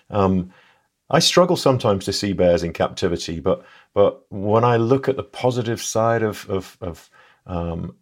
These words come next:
how they're being seen by the public and what the public are learning about them, and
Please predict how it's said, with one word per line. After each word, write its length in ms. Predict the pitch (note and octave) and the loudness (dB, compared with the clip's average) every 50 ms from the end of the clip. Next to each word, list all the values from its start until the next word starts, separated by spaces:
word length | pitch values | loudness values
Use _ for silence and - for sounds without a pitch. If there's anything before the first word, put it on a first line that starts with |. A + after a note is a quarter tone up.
| _ - | _ -6
how 160 | - A#2 A#2+ | -2 0 2
they're 120 | A2 A2+ G#2+ | 2 2 2
being 400 | F2+ G#2 G#2 G2+ G2 F#2+ F#2 F#2 | 2 2 2 2 2 0 -2 -4
seen 380 | - - - B2+ A#2+ A#2+ A#2 G2 | -6 -4 0 0 2 2 2 2
by 140 | G2 F#2 F2 | 0 0 0
the 80 | F2 | -2
public 400 | - - B2 G#2+ F2+ G2+ G2+ - | 0 0 0 2 2 0 -2 0
and 60 | G#2+ A#2 | 0 0
what 60 | B2 | 0
the 60 | G#2+ G2+ | 0 0
public 280 | - A#2 G2 G#2 - | 0 0 0 0 0
are 80 | E2+ F2 | -2 0
learning 320 | G#2+ B2 B2+ B2 A#2+ A2+ | 2 2 2 2 2 0
about 340 | G2+ F2+ G#2+ A2 G#2 F2+ F#2+ | 0 2 2 2 2 0 -2
them, 280 | G#2 G#2+ G#2+ G#2+ F#2+ - - | -6 -6 -6 -6 -8 -10 -10
and 180 | F2+ E2 D#2+ | -12 -12 -12